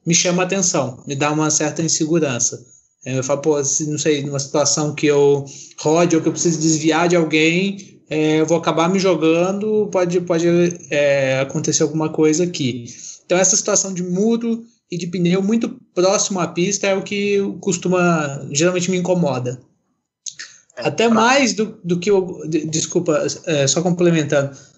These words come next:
Speaker 1: mas é, tem uma outra situação que eu acho muito insegura em alguns kartódromos, é a possibilidade de um kart que vem,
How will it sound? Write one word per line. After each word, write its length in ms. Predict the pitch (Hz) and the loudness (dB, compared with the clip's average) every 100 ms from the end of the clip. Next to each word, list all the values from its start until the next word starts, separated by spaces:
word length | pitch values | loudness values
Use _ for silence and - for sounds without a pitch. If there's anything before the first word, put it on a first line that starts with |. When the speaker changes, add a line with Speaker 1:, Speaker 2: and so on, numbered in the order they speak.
| _ | _
Speaker 1:
mas 200 | 165 156 | -2 2
é, 640 | 165 156 151 143 139 - - | 2 2 4 4 2 -2 -4
tem 120 | - | -2
uma 180 | 208 214 | 2 4
outra 260 | 208 226 220 | 4 2 0
situação 400 | - 185 165 170 | 0 0 0 0
que 60 | 170 | 0
eu 60 | |
acho 180 | 151 - | 0 0
muito 240 | 185 214 | 0 0
insegura 760 | 202 - 156 143 185 170 135 135 | 0 2 0 2 2 2 0 -4
em 80 | 151 | -2
alguns 360 | 143 143 139 | -2 -2 -4
kartódromos, 960 | - 127 - 165 165 139 123 123 - - _ - | -2 -2 -2 0 0 0 -2 -6 -8 -14 _ -2
é 100 | 160 | 0
a 80 | 170 | 0
possibilidade 960 | - 247 254 220 220 214 170 156 156 | 2 0 2 -2 -2 -2 0 0 0
de 100 | 156 | -2
um 120 | 170 165 | -2 -2
kart 360 | 151 139 - | -2 -2 -4
que 120 | - | -6
vem, 540 | 139 135 135 127 127 | -6 -2 -2 -2 -6